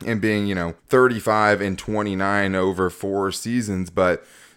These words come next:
just really being thought of totally differently with Justin Herbert at quarterback. Right now, he just has one losing season. He was a rookie. He did outstanding. But at the same time,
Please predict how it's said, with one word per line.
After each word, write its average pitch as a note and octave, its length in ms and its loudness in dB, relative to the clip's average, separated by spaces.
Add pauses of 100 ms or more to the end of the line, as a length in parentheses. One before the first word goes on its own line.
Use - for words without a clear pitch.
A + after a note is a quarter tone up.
just B2+ 240 4
really C3+ 540 2
being A2+ 440 -2
thought A#2 300 0
of G#2 140 0
totally G2+ 480 0
differently E2+ 580 -2
with F2 340 -2
Justin F#2+ 380 -2
Herbert F#2 320 0
at F2+ 220 -2
quarterback. F2 420 -2
Right G2+ 220 0
now, G2+ 180 2
he F#2+ 80 -2
just F2 200 -10
has F2+ 180 -6
one F#2+ 280 -4
losing F2+ 280 -4
season. A2 420 -4 (260)
He G#2+ 120 -6
was F2+ 160 -4
a F2 40 -6
rookie. G#2 360 -2
He G2 100 -4
did F#2+ 220 0
outstanding. A#2+ 800 -2 (420)
But C3 340 6
at A#2 140 -2
the A2+ 60 -2
same A#2 280 -4
time, G#2 460 -2